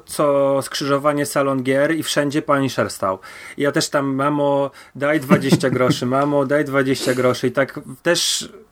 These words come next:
myślę, że mocno nadwyrężyłem budżet, ogrywając te kilka planż, bo te automaty miały tak ustawiony poziom trudności, że, no,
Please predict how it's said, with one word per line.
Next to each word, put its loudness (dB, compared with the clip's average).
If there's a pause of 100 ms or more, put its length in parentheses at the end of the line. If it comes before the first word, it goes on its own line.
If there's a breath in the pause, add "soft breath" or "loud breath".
(340)
myślę, 4
że 4 (280 loud breath)
mocno 0
nadwyrężyłem 2
budżet, 0 (140)
ogrywając 0
te 2 (360 loud breath)
kilka 0
planż, 0
bo -2
te -12
automaty 2
miały 2
tak -2
ustawiony 0
poziom -2
trudności, -2
że, 0 (200)
no, -2